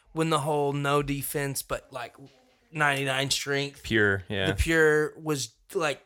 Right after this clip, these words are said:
Speaker 1: not talked about, but people were starting to do it. And, or at least we didn't have the internet. So, it, like, in the sense of we weren't looking up how to be a pure character. Like, that
Speaker 2: Right.
Speaker 1: wasn't there. So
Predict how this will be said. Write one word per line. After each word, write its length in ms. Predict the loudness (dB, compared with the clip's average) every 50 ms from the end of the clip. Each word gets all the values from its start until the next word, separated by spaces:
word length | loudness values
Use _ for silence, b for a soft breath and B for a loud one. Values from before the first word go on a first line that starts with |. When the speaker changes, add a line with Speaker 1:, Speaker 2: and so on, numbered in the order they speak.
| _
Speaker 1:
not 420 | -4 0 2 2 2 0 -2 -6 -12
talked 380 | -6 -4 -2 -2 -2 -4 -6
about, 460 | -4 -2 -2 0 0 0 -2 -4 -8
but 120 | -14 -14 -12
people 240 | -12 -12 -12 -10 -10
were 80 | -10 -10
starting 300 | -10 -8 -8 -8 -8 -10
to 80 | -12 -12
do 200 | -10 -8 -6 -4
it. 180 | -4 -6 -6 _ b b b b b b b b b b b b b _ _ _ _
And, 520 | -2 0 2 2 2 2 0 -2 -4 -6 -10 -14 -20 _ _ _ _ _ _ _ _ _ _ _ _ _ _ _ -4 0
or 100 | 2 2
at 80 | 2
least 340 | 2 2 0 0 0 -4 -6 -10 -12
we 180 | -6 -4 -4 -2
didn't 220 | 0 0 -2 0
have 180 | -2 -2 -4 -4
the 60 | -6
internet. 500 | -2 0 4 4 6 4 4 2 0 -2
So, 160 | -4 -4 -2 -2
it, 200 | -4 -4 -6 -6
like, 260 | -4 -4 -4 -6 -6 -6
in 140 | -6 -4
the 80 | -4 -4
sense 300 | -4 -4 -4 -4 -6 -8
of 100 | -8 -6
we 80 | -6 -4
weren't 280 | -4 -4 -6 -8 -8
looking 380 | -8 -8 -6 -6 -6 -6 -6 -4
up 300 | -4 -4 -6 -6 -8 -14 B B B B B B B B B _ _ -8
how 300 | -6 0 2 4 4 4
to 100 | 2 0
be 140 | -4 -6 -8
a 40 | -8
pure 300 | -6 -2 -2 -2 -2 -2
character. 460 | -4 -8 -8 -8 -8 -10 -12 -12 -14 -14 -12 -10
Like, 200 | -8 -8 -4 -2
that 120 | 0 2
Speaker 2:
Right. 80 | 2 2
Speaker 1:
wasn't 220 | 2 0 -2 -2
there. 220 | 0 0 0 -2 B B B B B B B
So 500 | B 2 6 8 8 8 6 4 0 -6